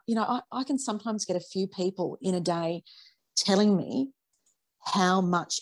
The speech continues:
Every Mite means to them and how it's changed their life. And that is what drives me to continue to get it out there and have it on the sh-, shelves and, and make sure people can access it, because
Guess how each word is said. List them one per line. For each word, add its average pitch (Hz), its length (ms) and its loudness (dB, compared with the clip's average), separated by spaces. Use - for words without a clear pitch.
Every 180 220 -2
Mite 170 360 -4
means 175 420 -4
to 175 120 -2
them 170 380 -2
and 185 100 -4
how 170 200 -4
it's - 140 -6
changed 160 300 -4
their 165 80 -2
life. - 380 -8
And 180 320 0
that 185 340 2
is 196 200 0
what 165 320 -2
drives 180 540 -2
me 254 420 -4
to 196 100 -2
continue 175 600 -2
to 165 440 -2
get 202 160 2
it 180 100 -2
out 165 280 -2
there 160 360 0
and 170 200 -8
have 202 120 0
it 190 80 2
on 190 80 0
the 175 100 -2
sh-, - 340 -4
shelves 175 600 -4
and, 170 220 -8
and 175 180 2
make 185 200 4
sure - 140 2
people 185 200 0
can 165 120 -2
access 160 360 -4
it, - 220 -6
because 170 580 0